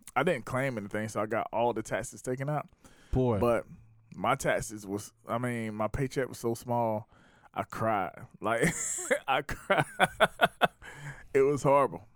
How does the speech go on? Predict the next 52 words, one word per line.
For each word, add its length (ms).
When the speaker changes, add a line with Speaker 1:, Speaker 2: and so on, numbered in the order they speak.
Speaker 2:
That's 180
the 40
problem 280
too 140
with 100
America. 340
You 80
gotta, 140
like, 300
wh-, 200
when 100
it 60
comes 200
to 80
that, 140
being 180
single, 280
no 100
kids. 300
Speaker 1:
Mm-hmm. 260
Speaker 2:
Like, 160
motherfucker, 340
y'all 120
gotta 160
pick, 160
y'all 80
gotta 160
pick 140
a 40
side, 320
man. 160
Y'all 120
can't 260
be 80
taxing 380
me 60
to 100
death 360
and 140
then 160
not 160
let 140
me 80
get 160
anything, 500
like, 100
any 140
of 60
the 80
benefits 420
from 120
taxes. 300